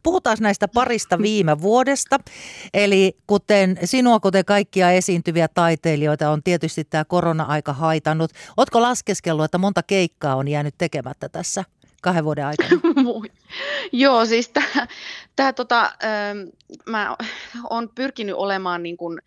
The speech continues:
Speaker 2: laskematta niitä m-, menetettyjä keikkoja tai pitämättä kirjaa, niin kuin, sitä, että minkälaisia taloudellisia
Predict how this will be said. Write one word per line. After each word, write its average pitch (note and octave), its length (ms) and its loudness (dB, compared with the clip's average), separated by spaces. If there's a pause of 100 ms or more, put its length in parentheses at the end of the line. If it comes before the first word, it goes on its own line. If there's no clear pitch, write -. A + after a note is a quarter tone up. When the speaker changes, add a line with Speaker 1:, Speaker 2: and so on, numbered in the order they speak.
(320)
Speaker 2:
laskematta F3+ 760 -2
niitä D#3+ 360 -4
m-, - 280 -12 (180)
menetettyjä E3+ 600 0
keikkoja E3 320 0
tai E3 140 -2
pitämättä E3+ 460 -4
kirjaa, E3 480 -2
niin F#3 200 -4
kuin, F#3+ 100 -12
sitä, F3+ 200 -6
että E3+ 160 -6
minkälaisia F3 640 -4 (420)
taloudellisia F3 880 -2